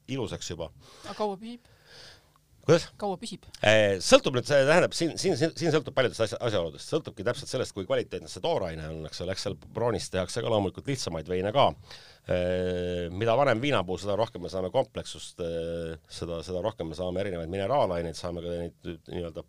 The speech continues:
Speaker 1: parkaineid, eks ole, kvaliteetseid, mis siis veini hästi säilitavad. Ja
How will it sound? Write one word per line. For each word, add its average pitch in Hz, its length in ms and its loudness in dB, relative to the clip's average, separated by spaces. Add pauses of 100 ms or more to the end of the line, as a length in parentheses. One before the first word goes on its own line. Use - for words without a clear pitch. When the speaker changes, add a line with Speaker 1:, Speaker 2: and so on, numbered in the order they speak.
Speaker 1:
parkaineid, 87 640 -2
eks - 240 -12
ole, 87 140 -6 (180)
kvaliteetseid, 87 800 -6
mis - 160 -8
siis 80 160 -10
veini 90 240 -2
hästi 92 160 -8
säilitavad. 107 560 -4 (640)
Ja 92 140 2